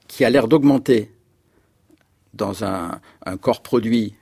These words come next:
la radioactivité, ils se disent, « Oh là, c'est, c'est, on a fait une réaction chimique. » Si on, on fait une réaction chimique, par exemple, qui,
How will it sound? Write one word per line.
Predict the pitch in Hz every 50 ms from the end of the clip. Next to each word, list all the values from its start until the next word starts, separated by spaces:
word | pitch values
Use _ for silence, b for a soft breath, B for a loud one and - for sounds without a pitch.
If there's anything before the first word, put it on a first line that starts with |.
| _ _ -
la | - 98
radioactivité, | 90 107 98 98 98 95 - - 98 90 95 95 - -
ils | 160
se | - 127
disent, « | 120 131 120 123
Oh | 120
là, | 110 110 135 185 - - -
c'est, | - - - 131 110 - -
c'est, | - - 127 110 - b b b b b
on | - 120
a | 120 117
fait | - 147
une | 135 123
réaction | 110 117 113 - - 117
chimique. » | - - 110 107 127 156 175 170 - - b b b b _
Si | - - - 131 123 107 B B B B B B
on, | - - - - -
on | 147
fait | - - 185
une | 175 160
réaction | 160 156 - - 165 143
chimique, | - 147 151 156 156 -
par | - 120 107 113
exemple, | 117 113 110 131 131 120 - -
qui, | - - 107 104 98 95 92 90